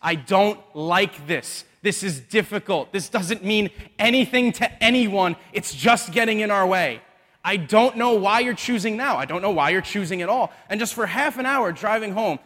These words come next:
screaming all of these different things in my car by myself. And watching that as I actually got honest before the Lord,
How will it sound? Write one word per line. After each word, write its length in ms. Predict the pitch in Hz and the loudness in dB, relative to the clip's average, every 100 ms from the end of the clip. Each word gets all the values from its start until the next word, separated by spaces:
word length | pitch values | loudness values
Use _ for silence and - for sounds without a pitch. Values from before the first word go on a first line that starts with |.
| _ | _
screaming 640 | - - - 214 294 226 | -10 -10 -2 2 6 4
all 220 | 202 196 208 | 4 2 2
of 80 | |
these 160 | 185 175 | -2 -4
different 280 | 175 170 170 | -6 -6 -4
things 200 | 175 160 | -4 -4
in 80 | 160 | -4
my 100 | 151 | -6
car 300 | 165 143 127 | -2 -2 -2
by 260 | 127 139 | -2 -2
myself. 420 | 139 131 - 104 - _ _ _ _ _ _ _ _ _ _ - | -2 -6 -10 -14 -16 _ _ _ _ _ _ _ _ _ _ -10
And 260 | 156 147 | -8 -4
watching 520 | 156 175 180 226 214 | 0 0 0 -2 -2
that 120 | 202 170 | -2 -2
as 240 | 160 156 | -4 -4
I 120 | 165 | -8
actually 540 | 151 156 165 - 180 165 | -4 -4 -6 -8 -6 -4
got 260 | 151 147 - | -4 -6 -8
honest 420 | 135 143 160 151 | -10 -8 -10 -12
before 300 | 151 - 156 | -18 -8 -8
the 100 | 139 | -6
Lord, 360 | 131 131 156 | -8 -6 -6